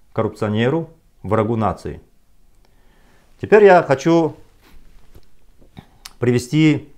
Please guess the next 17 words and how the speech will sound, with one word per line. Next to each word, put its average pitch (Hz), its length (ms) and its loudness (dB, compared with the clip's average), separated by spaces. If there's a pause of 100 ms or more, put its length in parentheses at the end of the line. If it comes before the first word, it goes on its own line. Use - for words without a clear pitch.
(520)
а, 95 640 -6 (340)
пример, 113 500 -2 (300)
именно 143 300 -4
на, 120 400 -4 (1700)
используя, 120 760 0 (340)
скажем, 101 560 -6
организацию 117 680 -2
митинга 143 380 -4
в 117 40 0
Алматы. 107 560 -2 (1040)
Я 196 280 6
его 151 460 0
хочу 151 560 -6 (120)
<clears throat> - 1300 -6
адресовать 120 640 0 (680)
прямо 127 360 2
к - 40 -12